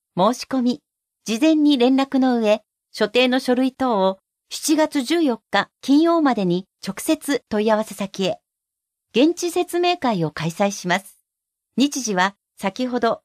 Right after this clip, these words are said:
募集施設のところでお伝えした通りです。申し込み、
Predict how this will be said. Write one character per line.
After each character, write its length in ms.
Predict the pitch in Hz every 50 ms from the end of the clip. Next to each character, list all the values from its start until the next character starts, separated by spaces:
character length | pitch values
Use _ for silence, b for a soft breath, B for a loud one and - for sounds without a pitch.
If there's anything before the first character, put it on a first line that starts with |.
| _ _
募 80 | - 214
集 240 | 202 - 330 359 359
施 140 | 349 -
設 240 | - 359 349 - -
の 100 | 220 202
と 140 | - 202 196
こ 100 | - 214
ろ 100 | 214 208
で 220 | 196 185 180 - - -
お 60 | 160
伝 260 | - - - 214 214
え 40 | 220
し 60 | -
た 140 | - 208 202
通 200 | - 214 196 180
り 100 | 165 147
で 120 | 143 147
す。 220 | - - - _ _ _ _ _ _ _ _ _ _ _ _ _ _ _ _ _ -
申 160 | 180 208 262
し 120 | 269 - -
込 120 | - 262
み、 220 | 240 247 240 -